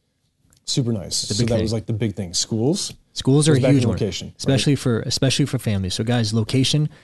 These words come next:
Speaker 2: depending on your, depending on what scenario you have, if you're doing investments,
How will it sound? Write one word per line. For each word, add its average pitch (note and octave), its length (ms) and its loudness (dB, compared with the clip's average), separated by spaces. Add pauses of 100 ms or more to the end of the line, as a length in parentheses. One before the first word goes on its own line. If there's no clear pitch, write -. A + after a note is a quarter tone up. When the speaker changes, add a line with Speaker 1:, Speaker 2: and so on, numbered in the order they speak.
(280)
Speaker 2:
depending E3+ 300 6
on D#3+ 140 6
your, B2+ 600 4 (440)
depending D#3+ 260 4
on C#3+ 240 2
what D3+ 180 2
scenario A#2+ 340 2
you A#2 160 2
have, A2+ 400 -2
if A2 140 -8
you're B2+ 140 0
doing D3 240 2
investments, A#2 600 0